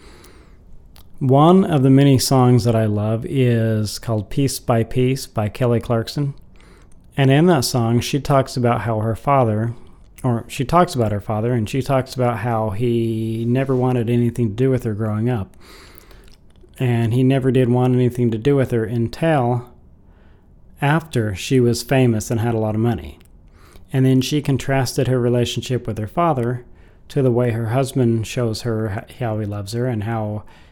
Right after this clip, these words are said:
uh, he doesn't expect anything from her, and th-, uh, she s-, knows that he'll never, or she s-, she says and she knows he'll never run off, and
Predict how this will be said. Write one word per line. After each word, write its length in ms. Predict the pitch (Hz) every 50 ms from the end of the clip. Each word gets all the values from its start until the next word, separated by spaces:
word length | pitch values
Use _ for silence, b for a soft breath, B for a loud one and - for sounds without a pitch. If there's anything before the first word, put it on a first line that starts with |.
| b b b b -
uh, 360 | - 147 123 117 110 104 101 104
he 180 | 98 107 127
doesn't 320 | 117 123 123 110 113 110 110
expect 480 | 107 - - - - 120 117 - -
anything 340 | 127 113 113 101 110 110 107
from 280 | - - 117 113 117 123
her, 160 | 139 147 131
and 240 | 110 101 101 92 - - - - - - - - - - -
th-, 240 | - - - -
uh, 180 | 110 110 107 107
she 200 | 101 - - 120
s-, 200 | 113 - - -
knows 360 | 135 123 123 123 120 120 110
that 80 | 113 117
he'll 160 | 113 110 110
never, 340 | 113 113 113 107 104 104 107 -
or 220 | - 120 110 107 104
she 140 | - - 117
s-, 180 | - - - - -
she 260 | - - - 139 127
says 260 | 123 - 123 113 -
and 160 | 120 117 110
she 140 | 101 101 123
knows 240 | 117 120 120 110 107
he'll 120 | - 120
never 260 | 104 113 113 101 107 110
run 180 | 104 104 107
off, 320 | 120 131 135 127 123 - -
and 160 | 101 95